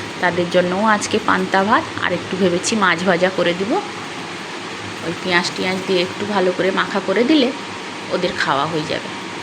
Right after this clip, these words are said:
এদিকে দোকানেও কেউ নেই, ওদের জন্য খাবার রেডি করে আমি নিচে যাব,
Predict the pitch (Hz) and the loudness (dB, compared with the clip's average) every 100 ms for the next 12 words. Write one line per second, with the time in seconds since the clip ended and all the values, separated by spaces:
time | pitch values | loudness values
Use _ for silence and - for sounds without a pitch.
0 | - - - - - - - - - - | -10 -10 -10 -10 -10 -10 -10 -10 -6 -4
1 | 190 180 165 180 185 190 196 208 208 220 | -2 0 4 4 4 2 4 2 4 4
2 | 233 262 320 - - - - - - - | 6 6 6 2 -10 -10 -8 -8 -10 -10
3 | - - - - 180 185 180 196 190 208 | -10 -10 -10 -2 0 2 4 4 4 2
4 | - 190 185 190 190 202 196 214 403 440 | 2 2 4 4 2 2 2 4 4 2
5 | - - - - - - - - 170 180 | -8 -10 -10 -10 -10 -10 -6 -4 0 2
6 | 180 170 180 196 185 | 0 2 2 4 6